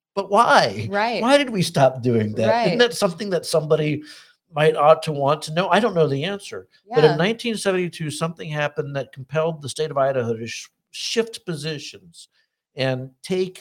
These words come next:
Speaker 1: the s-, school employee off of the state insurance. And now we're doing it again, and no one's even asking the question. It's just,
Speaker 2: Yeah.
Speaker 1: the question that I have is, okay, between that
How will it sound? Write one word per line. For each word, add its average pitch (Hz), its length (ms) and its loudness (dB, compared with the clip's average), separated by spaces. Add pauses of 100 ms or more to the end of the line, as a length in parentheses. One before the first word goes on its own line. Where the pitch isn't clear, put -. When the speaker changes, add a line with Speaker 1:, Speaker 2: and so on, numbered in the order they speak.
Speaker 1:
the 147 80 -4
s-, - 140 -4 (200)
school 202 380 -4
employee 127 800 -6 (420)
off 156 360 2
of 131 360 -2
the 131 80 -6
state 139 260 -4
insurance. 131 460 -8
And 139 100 -10
now 160 180 0
we're 151 80 -2
doing 165 300 -2
it 156 80 -2
again, 123 300 0
and 120 80 -4
no 131 100 2
one's 135 240 -2
even 123 140 -4
asking 127 280 -6
the 131 60 -12
question. - 240 -8 (180)
It's 233 80 -8
just, 277 140 -6
Speaker 2:
Yeah. 165 240 -10
Speaker 1:
the 202 100 0
question 262 400 -2
that 208 140 4
I 160 80 6
have 156 420 0
is, 117 280 0
okay, 151 200 -4
between 247 480 -8
that 131 500 0